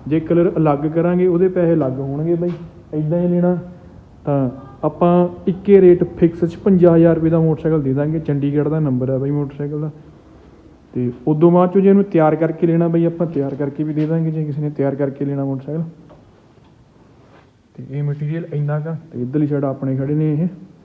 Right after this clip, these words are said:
ਇਹ ਸਕੂਟਰ ਖੜਾ ਤੇ ਆ ਖੜਾ। ਸੋ ਉਦੋਂ ਬਾਅਦ 'ਚੋਂ ਆਪਣੇ ਕੋਲ ਇਹ ਲਾਏ ਟਾਇਰ ਨੇ ਵਿਕਾਊ। ਜੇ ਇਕੱਲੇ ਅਲੋਈ ਵੀਲ ਲੈਣੇ ਆ ਬਾਈ ਪੈਂਤੀ ਸੌ ਰੁਪਏ ਦੇ, ਟਾਇਰਾਂ ਸਮੇਤ ਲੈਣੇ ਆ ਬਾਈ ਤਾਂ ਫਿਰ ਪੰਤਾਲੀ ਸੌ ਰੁਪਏ ਦੇ।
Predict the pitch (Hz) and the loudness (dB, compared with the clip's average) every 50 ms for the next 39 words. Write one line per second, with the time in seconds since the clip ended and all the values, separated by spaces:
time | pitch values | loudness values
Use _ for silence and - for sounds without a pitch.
0 | - - _ _ - _ _ _ - 123 123 - - 131 123 - 156 147 151 151 | -20 -20 _ _ -20 _ _ _ -12 -12 -12 -10 -12 -12 -10 -4 -4 -2 0 0
1 | 151 156 143 - - - - - - - 123 120 123 117 - - 120 117 127 131 | -2 -2 -6 -8 -16 -20 -20 -20 -20 -14 -12 -12 -12 -12 -12 -12 -10 -8 -8 -8
2 | 139 156 156 - - - - - - - - - _ - - - - - 135 139 | -8 -8 -10 -12 -20 -20 -20 -20 -20 -20 -20 -20 _ -20 -20 -20 -12 -8 -8 -8
3 | 139 - - 175 180 180 196 202 202 202 196 208 214 202 190 196 190 185 196 202 | -8 -6 -2 0 2 4 4 4 4 4 4 4 2 2 4 2 0 2 4 4
4 | 196 196 202 - - - 160 160 151 151 156 151 151 156 147 139 139 143 135 127 | 6 4 4 2 -2 -2 0 2 4 4 2 2 2 0 0 0 0 -2 -2 -2
5 | 131 127 131 127 123 120 120 - - - - - - - - - - - - - | -4 -4 -4 -6 -6 -6 -8 -10 -14 -20 -20 -20 -20 -20 -20 -20 -20 -20 -20 -20
6 | - - - - 147 170 165 - 180 180 185 208 202 165 165 170 180 180 190 190 | -20 -16 -8 -2 -2 -2 2 2 2 4 4 4 6 6 6 8 8 6 6 6
7 | 190 190 190 185 190 190 185 190 - 190 - 170 160 160 156 - 180 175 170 190 | 6 6 6 6 6 4 4 4 2 2 2 2 0 0 0 0 -2 2 2 2
8 | 190 185 185 190 196 196 196 - 170 165 165 170 170 170 160 175 175 175 175 175 | 4 4 6 6 6 6 6 4 4 4 6 6 4 4 4 4 2 2 2 2
9 | 175 175 175 170 175 175 175 175 170 175 185 175 180 - - - - - - - | 4 4 6 6 6 6 6 4 4 4 4 2 0 -4 -10 -16 -18 -20 -20 -20
10 | - - - - - - 170 170 160 175 170 170 180 165 143 156 151 131 131 135 | -20 -20 -20 -12 -2 0 2 2 2 2 0 0 0 0 0 0 -2 -2 0 0
11 | 135 131 151 151 151 147 143 160 160 165 165 165 165 | 0 0 0 0 0 0 -2 0 0 2 2 2 0